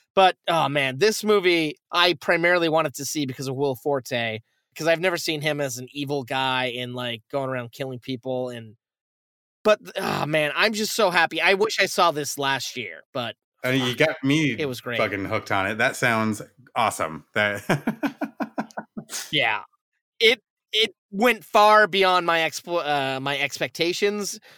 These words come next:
Speaker 1: And now I'm like, "Maybe I should check out more, uh, Irish cinema," because if it's anything like this, it's fucking top
Speaker 2: Damn.
Speaker 1: notch.
Speaker 2: Yeah, man.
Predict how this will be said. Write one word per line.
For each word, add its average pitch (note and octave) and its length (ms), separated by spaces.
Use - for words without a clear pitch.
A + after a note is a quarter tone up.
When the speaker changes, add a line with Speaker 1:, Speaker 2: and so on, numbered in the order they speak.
Speaker 1:
And E3+ 180
now G#3 160
I'm G#3+ 60
like, F#3+ 180
"Maybe G3 240
I A#3+ 80
should G#3 220
check E3+ 220
out D3+ 160
more, D3 520
uh, C3 300
Irish D3 480
cinema," C3 580
because B2+ 720
if F3+ 200
it's A3 160
anything G#3+ 340
like E3+ 220
this, D#3 360
it's D#3 260
fucking C#3+ 340
top A2+ 220
Speaker 2:
Damn. B2 260
Speaker 1:
notch. - 180
Speaker 2:
Yeah, C3+ 220
man. F#2+ 340